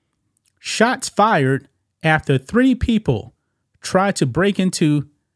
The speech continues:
Secret Service S U V in crime-ridden D C. Criminals in D C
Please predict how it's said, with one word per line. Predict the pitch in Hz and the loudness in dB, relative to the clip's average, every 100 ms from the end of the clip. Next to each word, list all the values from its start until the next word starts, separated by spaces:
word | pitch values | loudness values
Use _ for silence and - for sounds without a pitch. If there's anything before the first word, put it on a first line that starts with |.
| _ | _
Secret | - - - 226 233 214 | -10 -4 0 0 0 -2
Service | - 185 185 180 - | -2 0 0 0 -2
S | - 185 - | -2 -2 0
U | 170 | -2
V | 131 202 156 147 143 _ _ _ _ _ | 0 0 0 -2 -6 _ _ _ _ _
in | 151 139 | 0 0
crime-ridden | 127 - 185 196 190 160 165 170 151 _ | 0 -2 0 0 0 -2 0 -2 -2 _
D | 143 143 | -2 0
C. | - 117 - _ _ _ _ _ _ _ _ _ _ | -2 -4 -8 _ _ _ _ _ _ _ _ _ _
Criminals | - 254 269 180 98 - - - _ _ _ _ _ _ _ - | 0 4 6 4 0 -8 -14 -16 _ _ _ _ _ _ _ 0
in | 240 226 | 4 4
D | 220 | 4
C | 208 - 170 151 151 | 0 0 0 0 -2